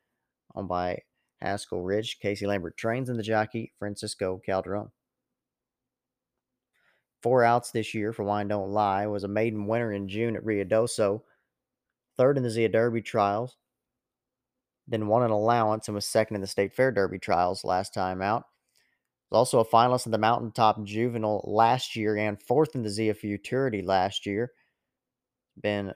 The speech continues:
first, second, or third, six of ten tries, fifty-one thousand in earnings for Wine Don't Lie. Second, I've got the seven, Zia at nine to two. A gelding by First Moon Flash out of Zuby Cartel,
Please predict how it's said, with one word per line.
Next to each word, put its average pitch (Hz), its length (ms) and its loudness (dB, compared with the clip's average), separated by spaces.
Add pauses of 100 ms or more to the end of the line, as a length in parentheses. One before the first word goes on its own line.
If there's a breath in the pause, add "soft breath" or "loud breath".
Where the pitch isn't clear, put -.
(120)
first, 107 220 -2
second, 107 240 0
or 95 40 -4
third, 107 280 0
six - 320 -2
of 143 120 -6
ten 123 240 -2
tries, 120 400 0
fifty-one 107 500 -6
thousand 104 380 0
in 98 100 -4
earnings 101 300 -6
for 92 160 -10
Wine 95 400 -4
Don't 95 280 -4
Lie. 95 580 -4 (1300)
Second, 151 340 0
I've 127 80 0
got 135 160 2
the - 40 -8
seven, 139 460 0 (180)
Zia 117 560 0
at 92 200 0
nine 98 240 -2
to 98 40 -8
two. 127 320 -4 (520 soft breath)
A 120 60 -2
gelding 143 340 4
by 113 100 4
First 110 260 0
Moon 107 160 -4
Flash 113 360 0
out 113 60 -4
of 98 100 -2
Zuby 104 200 -2
Cartel, 110 600 0